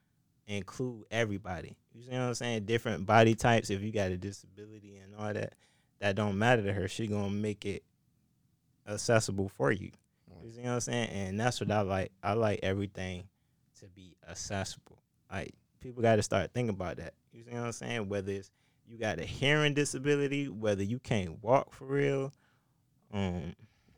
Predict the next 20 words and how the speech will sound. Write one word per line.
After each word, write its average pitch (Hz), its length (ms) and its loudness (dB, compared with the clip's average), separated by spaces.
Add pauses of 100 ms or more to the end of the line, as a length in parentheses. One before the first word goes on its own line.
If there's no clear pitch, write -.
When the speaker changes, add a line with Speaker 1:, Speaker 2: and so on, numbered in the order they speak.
Speaker 2:
Can't 95 220 -6
see, 135 600 2 (400)
can't, 92 300 -8 (120)
you 131 160 -2
know 160 60 2
what 170 60 2
I'm 175 60 2
Speaker 1:
Yeah, 160 300 4
you 117 180 4
Speaker 2:
saying? 117 200 -2
Speaker 1:
blind. 156 680 4
Speaker 2:
Yeah. 104 440 -4 (180)
Speaker 1:
Yeah, 151 520 4
Speaker 2:
Not 104 60 2
Speaker 1:
like, 110 180 4
Speaker 2:
all 113 260 2
the 117 60 -2
way 117 200 -2
there, 117 420 -2
you 120 60 -10